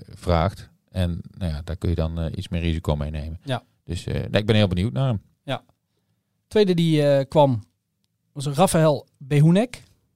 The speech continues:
Speaker 2: Een jongen waar wij allebei nog nooit van hadden gehoord.
Speaker 1: Nee,
Speaker 2: Toen,
Speaker 1: ik denk
Speaker 2: eh,
Speaker 1: weinig mensen. Ja.
Speaker 2: toen dat gerucht, eh, tot ons kwam, zijn we snel, eh, wat dingen over hem gaan opzoeken. Ook wat lijntjes gelegd met, met Oostenrijk. Dus te vragen van, "Joh, wat is het? Eh,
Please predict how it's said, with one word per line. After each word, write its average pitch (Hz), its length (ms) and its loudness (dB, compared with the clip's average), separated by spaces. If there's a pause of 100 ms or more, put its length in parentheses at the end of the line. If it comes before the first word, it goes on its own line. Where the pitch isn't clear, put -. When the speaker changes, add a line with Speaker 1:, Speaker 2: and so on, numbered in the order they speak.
(580)
Speaker 2:
Een 147 80 -4
jongen 139 200 0
waar 127 280 0 (180)
wij 180 220 2
allebei 156 240 4
nog 139 100 2
nooit 147 200 2
van 143 100 -6
hadden 123 160 -2
gehoord. 127 280 -4 (1000)
Speaker 1:
Nee, 73 120 -6
Speaker 2:
Toen, 139 100 -4
Speaker 1:
ik 131 40 0
denk 120 120 0
Speaker 2:
eh, 80 60 0
Speaker 1:
weinig 78 200 -4
mensen. 73 380 -8
Ja. 95 140 4
Speaker 2:
toen 143 140 -2
dat 127 160 -2
gerucht, 135 340 -4
eh, 139 80 -4
tot 147 220 -4
ons 143 140 0
kwam, 143 260 2
zijn 139 120 -2
we 131 60 -6
snel, 139 380 -2
eh, 135 100 -4 (640)
wat 151 140 -2
dingen 143 180 4
over 127 180 0
hem 135 100 0
gaan 143 120 -2
opzoeken. - 380 -2
Ook 139 140 -4
wat 135 240 -4 (380)
lijntjes 143 380 0
gelegd 139 260 -2
met, - 380 -4 (100)
met 147 180 -8
Oostenrijk. 156 560 -2 (280)
Dus 131 120 -14
te 139 80 -8
vragen 139 260 0
van, 135 140 0
"Joh, 143 120 0
wat 127 140 -4
is 151 100 0
het? 196 100 -6 (1400)
Eh, 127 280 -6